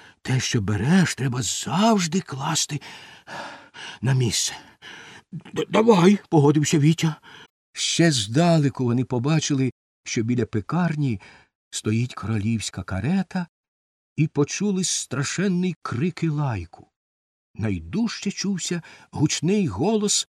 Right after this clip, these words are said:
тпрукала-нокала. «Королева голодна! Вона сказала, щоб я без обіду не вертався! Якщо ви такі-сякі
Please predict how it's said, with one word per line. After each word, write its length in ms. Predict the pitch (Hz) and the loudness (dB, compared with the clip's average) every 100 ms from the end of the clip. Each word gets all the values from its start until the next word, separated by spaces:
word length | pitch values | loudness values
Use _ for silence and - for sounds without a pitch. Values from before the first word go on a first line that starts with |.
| _ _ _ | _ _ _
тпрукала-нокала. 1400 | - - - 196 - 190 180 190 190 127 - 85 - - _ _ _ _ _ _ _ _ _ _ | -8 -4 -2 -2 -2 -2 2 4 4 0 -6 -12 -12 -16 _ _ _ _ _ _ _ _ _ _
«Королева 720 | - 208 226 240 220 247 233 202 | 4 6 6 4 4 4 6 6
голодна! 840 | 202 262 277 269 - 226 117 - _ _ _ _ _ - | 6 6 4 2 0 -2 -2 -6 _ _ _ _ _ 2
Вона 260 | 175 240 | 6 6
сказала, 600 | - 240 233 262 262 254 - _ _ | 6 4 6 6 6 2 -2 _ _
щоб 300 | - 233 214 | 0 2 6
я 180 | 220 269 | 8 8
без 240 | 254 202 | 8 4
обіду 440 | 233 180 277 277 269 | 4 6 6 6 4
не 80 | |
вертався! 800 | 247 277 - 339 294 - 220 101 - _ _ _ _ - | 4 2 4 4 4 4 2 0 -8 _ _ _ _ -4
Якщо 640 | 196 262 - - 277 285 | 0 0 0 -2 0 0
ви 360 | 208 277 302 208 | 0 2 2 2
такі-сякі 1000 | - 262 - 269 214 247 233 285 269 | 0 -2 0 0 0 0 2 6 6